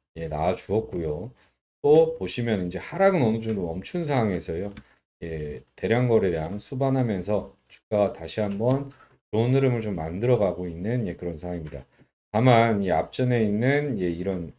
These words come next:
어, 거래량들, 예, 그, 어, 당연히 물려 있는 분들이 계시겠죠. 위에도 있고 이런 부분들 때문에 일단은, 예, 오를 때마다,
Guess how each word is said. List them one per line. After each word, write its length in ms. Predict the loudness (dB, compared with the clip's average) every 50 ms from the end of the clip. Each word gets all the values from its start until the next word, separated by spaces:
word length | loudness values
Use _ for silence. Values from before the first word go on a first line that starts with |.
| _ -10
어, 200 | -8 -8 -8 -8
거래량들, 920 | -6 -4 0 2 2 2 2 0 -2 -4 -6 -6 -6 -6 -6 -8 -10 -10 _ _ _ -12
예, 320 | -8 -8 -6 -6 -8 -10 -14 -18 _ _ _ _ _
그, 260 | -14 -12 -10 -10 -12 -14 -20 _ _ _ _ _ _ _ _ _ _ -6
어, 300 | -2 -2 0 0 -2 -4 -8
당연히 320 | -4 2 4 4 4 4
물려 300 | 2 0 2 4 6 6
있는 220 | 6 4 2 2 0
분들이 340 | 0 0 -2 -2 -4 -6
계시겠죠. 560 | -6 -6 -8 -6 -2 0 0 0 0 -2 -8 -8 -6
위에도 300 | -4 -2 -2 -2 -2 -4
있고 460 | -8 -10 _ -10 -8 -6 -6 -6 -8 -10 -14 -20 -20 -20 _ _ _ 0
이런 240 | 4 4 4 4 2
부분들 580 | 0 0 0 2 2 4 4 2 2 0 2
때문에 360 | 2 4 4 4 2 2 4
일단은, 720 | 2 2 2 0 -2 0 0 0 0 2 2 2 0 -2 -6 -12 _ _ -20 _ _ _ _ -10 -6
예, 400 | -4 -2 -2 -2 -2 -4 -4 -8 -14 _ _ _ _ _ _
오를 280 | -2 0 2 2 2 0
때마다, 600 | 2 4 4 4 6 4 4 4 2 0 0 -2